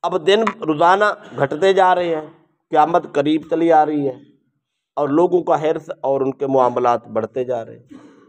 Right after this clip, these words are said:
हम अपनी मुख्तसर ज़िंदगी को देखें तो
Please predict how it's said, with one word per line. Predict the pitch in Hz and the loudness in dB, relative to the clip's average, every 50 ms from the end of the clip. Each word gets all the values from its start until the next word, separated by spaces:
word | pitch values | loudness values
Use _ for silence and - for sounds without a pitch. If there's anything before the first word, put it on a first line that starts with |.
| - - _ _ _ _ _ _ _ _ _ _ _ _ _ _ _ _ _ _ _ _ _ - | -20 -20 _ _ _ _ _ _ _ _ _ _ _ _ _ _ _ _ _ _ _ _ _ -8
हम | 117 143 | -4 -2
अपनी | 160 151 175 190 196 196 196 - - _ _ _ - - - _ _ _ _ _ _ _ _ _ - | -2 -2 2 2 2 0 0 -4 -14 _ _ _ -20 -20 -20 _ _ _ _ _ _ _ _ _ -10
मुख्तसर | 135 147 147 175 190 175 202 185 190 | -10 -8 -4 -4 -2 -2 0 -2 0
ज़िंदगी | 170 165 156 160 180 175 190 | -2 -2 -2 -4 -4 -4 -4
को | 175 190 190 | -2 -2 -2
देखें | 156 147 147 143 147 - 156 147 - | 2 2 2 2 0 -2 -6 -6 -2
तो | 165 160 | -2 0